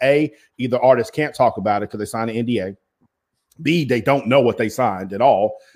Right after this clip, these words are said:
C, they're scared to talk about it because they don't know how to make money on their own. Or D, they might have all that information. They just don't wanna talk about it 'cause it might not be their personality. Russ has the personality where he talks about this stuff.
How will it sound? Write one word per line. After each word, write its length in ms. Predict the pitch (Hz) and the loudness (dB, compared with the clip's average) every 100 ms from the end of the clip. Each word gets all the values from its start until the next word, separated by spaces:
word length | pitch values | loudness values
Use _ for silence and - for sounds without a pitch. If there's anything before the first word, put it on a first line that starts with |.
| - | -20
C, 280 | - 180 | -4 -2
they're 140 | 143 123 | 0 -2
scared 300 | - 156 151 | 0 2 2
to 60 | |
talk 280 | 127 110 107 | 4 2 2
about 220 | 107 110 | 0 0
it 40 | 104 | -2
because 260 | 110 123 | -4 -4
they 80 | 120 | 0
don't 100 | 131 | -2
know 60 | 127 | 0
how 80 | 117 | -2
to 80 | |
make 180 | 113 110 | -2 -4
money 360 | 110 113 110 95 _ - | -4 -6 -8 -14 _ -6
on 120 | 113 | -6
their 140 | 104 | -2
own. 300 | 117 92 69 _ _ _ _ | -2 -4 -8 _ _ _ _
Or 240 | 127 127 113 | 6 6 4
D, 260 | 107 185 | 0 2
they 140 | 151 135 | 4 4
might 420 | 135 127 113 - | 4 2 0 -4
have 320 | 139 170 147 | 2 4 6
all 140 | 123 | 4
that 120 | 117 110 | 4 0
information. 640 | 107 110 110 107 120 123 _ _ | -6 -6 -6 -6 -10 -12 _ _
They 60 | 131 | -6
just 120 | 147 | -4
don't 100 | 127 | -4
wanna 180 | 131 127 | -4 -4
talk 260 | 117 101 | -4 -6
about 180 | 104 110 | -4 -4
it 60 | 107 | -4
'cause 120 | 117 | -6
it 40 | |
might 160 | 117 107 | -6 -4
not 120 | 101 | -6
be 60 | 104 | -6
their 100 | 98 | -6
personality. 640 | 110 101 101 113 87 71 _ _ _ _ | -8 -8 -4 -4 -4 -12 _ _ _ _
Russ 260 | 101 190 190 | 2 2 4
has 180 | 160 | 0
the 60 | 151 | 0
personality 580 | 127 127 117 127 131 113 | 0 0 2 2 4 2
where 120 | 101 | -2
he 80 | 110 | -4
talks 280 | 123 117 98 | -2 -4 -4
about 200 | 90 76 | -14 -14
this 120 | - | -20
stuff. 240 | - 69 | -20 -20